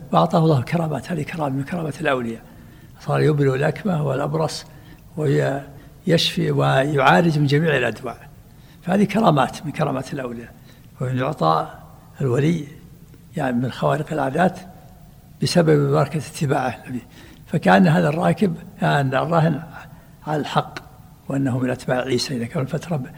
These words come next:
في الفترة بين عيسى، وهذا الغلام آمن فأعطاه الله هذه الكرامات، ولذا قال له: "يا بني إنك اليوم أفضل مني،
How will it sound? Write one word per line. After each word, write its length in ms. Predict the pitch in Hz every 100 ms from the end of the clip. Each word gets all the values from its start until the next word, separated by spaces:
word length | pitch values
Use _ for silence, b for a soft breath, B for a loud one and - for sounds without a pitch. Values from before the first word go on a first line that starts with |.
| B
في 60 | -
الفترة 260 | 135 - 131
بين 180 | 139
عيسى، 280 | 127 123 - - - B B B - - -
وهذا 480 | 151 143 135 185 160
الغلام 440 | 135 139 175 156
آمن 380 | 151 135 143 180 - - - - - - - -
فأعطاه 420 | - 165 151 151 139
الله 280 | 139 135
هذه 120 | 135 135
الكرامات، 580 | - 156 143 131 -
ولذا 180 | 180 151
قال 300 | 151 165 151
له: 140 | 147 - B B -
"يا 120 | 139
بني 400 | 127 131 151 160
إنك 260 | 143 135 156
اليوم 280 | 139 156 143
أفضل 280 | - 143 135
مني، 420 | 127 117 110